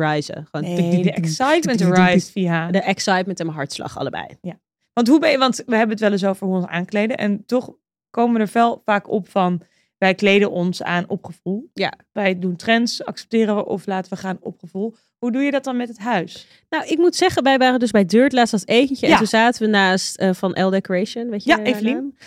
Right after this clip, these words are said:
Speaker 1: Evelien.
Speaker 2: Evelien Rijk.
Speaker 1: En, eh, ik zat hier ook weer, ik zat waarschijnlijk ook weer te klagen over mijn huis of zo.
Speaker 2: <clears throat>
Speaker 1: En zij zei dus van, "Nou, kijk hoe je je kleedt, dan komt je interieur ook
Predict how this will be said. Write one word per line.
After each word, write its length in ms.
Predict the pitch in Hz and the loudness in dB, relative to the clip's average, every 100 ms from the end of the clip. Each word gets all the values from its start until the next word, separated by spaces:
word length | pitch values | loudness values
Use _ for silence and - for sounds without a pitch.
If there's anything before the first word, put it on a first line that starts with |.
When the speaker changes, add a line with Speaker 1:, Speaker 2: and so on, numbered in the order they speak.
| - _ | -20 _
Speaker 1:
Evelien. 340 | 208 202 233 269 | -4 -2 2 2
Speaker 2:
Evelien 280 | - 190 | 2 -4
Rijk. 260 | 180 190 254 | -4 -4 -2
Speaker 1:
En, 240 | 196 190 | 0 0
eh, 60 | 185 | 0
ik 120 | - 190 | -2 -4
zat 180 | 214 | -4
hier 280 | 202 170 - - | -2 -4 -4 -2
ook 180 | 220 | -2
weer, 140 | 196 - | -2 -4
ik 100 | 185 | -2
zat 160 | 165 | -4
waarschijnlijk 380 | 151 147 123 147 | -6 -6 -4 -2
ook 60 | 202 | 0
weer 80 | 214 | 0
te 60 | |
klagen 360 | 196 196 190 202 | 0 0 0 0
over 120 | 180 | -2
mijn 120 | 180 | -2
huis 180 | 170 170 | 0 -2
of 60 | 180 | -2
zo. 240 | 175 170 170 _ _ | -2 -2 -4 _ _
Speaker 2:
<clears throat> 320 | _ _ - | _ _ -2
Speaker 1:
En 100 | 214 | 0
zij 180 | 220 220 | 2 2
zei 200 | 233 247 | 4 4
dus 160 | 254 - | 2 0
van, 240 | 208 202 _ | 0 -2 _
"Nou, 340 | 160 143 156 - _ | -8 -6 -8 -10 _
kijk 240 | - 269 302 | -2 0 0
hoe 160 | 247 220 | 0 0
je 60 | |
je 120 | 180 | 0
kleedt, 560 | - 226 240 311 320 - | -4 0 4 4 0 -6
dan 140 | 190 185 | -8 -4
komt 200 | 240 226 | -4 -2
je 60 | |
interieur 600 | 214 190 175 185 240 226 _ | -2 -4 -2 0 2 0 _
ook 480 | - 208 220 - - | 0 2 0 -4 -20